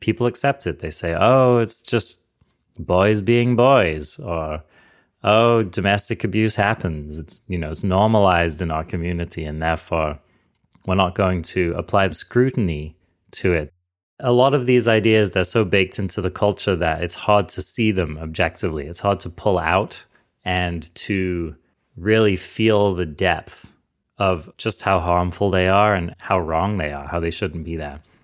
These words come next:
Another one is sexual assault. Men have had the right,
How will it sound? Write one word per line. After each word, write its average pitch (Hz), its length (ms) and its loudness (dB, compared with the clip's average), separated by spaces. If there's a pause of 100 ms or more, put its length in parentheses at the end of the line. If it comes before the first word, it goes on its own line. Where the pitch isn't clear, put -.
(120)
Another 107 280 2
one 113 180 4
is 95 100 -2
sexual 95 460 0
assault. 78 480 -2 (640)
Men 104 500 2
have 95 360 0
had 92 600 -2
the 87 120 -2
right, 85 580 -4